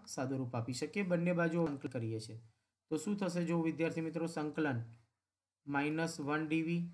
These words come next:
પ્લસ ટુ કોન્સ્ટન્ટ વન upon વન માઇનસ v ડી વી is equals to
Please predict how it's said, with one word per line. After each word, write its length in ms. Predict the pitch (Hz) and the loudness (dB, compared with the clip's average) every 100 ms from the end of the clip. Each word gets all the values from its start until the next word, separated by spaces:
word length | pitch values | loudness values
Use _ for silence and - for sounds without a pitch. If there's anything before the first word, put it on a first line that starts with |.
| - _ _ _ _ _ _ - | -14 _ _ _ _ _ _ 0
પ્લસ 200 | 151 120 | 2 0
ટુ 220 | - 156 151 | -2 -4 -2
કોન્સ્ટન્ટ 580 | 160 156 156 170 139 123 | -2 -2 -2 -2 -2 -2
વન 280 | 143 151 156 | -2 0 -2
upon 300 | 160 156 143 | -2 -4 -2
વન 240 | 151 156 | -2 0
માઇનસ 400 | 156 156 160 156 | -2 -2 -2 -4
v 200 | 147 151 151 | -2 0 0
ડી 200 | 156 160 | 0 0
વી 200 | 170 170 170 - _ _ _ _ _ _ _ _ _ _ _ _ _ _ _ _ _ _ | 0 0 -4 -16 _ _ _ _ _ _ _ _ _ _ _ _ _ _ _ _ _ _
is 180 | 160 156 | -2 0
equals 340 | 160 165 160 - | 0 0 0 0
to 140 | 131 | -4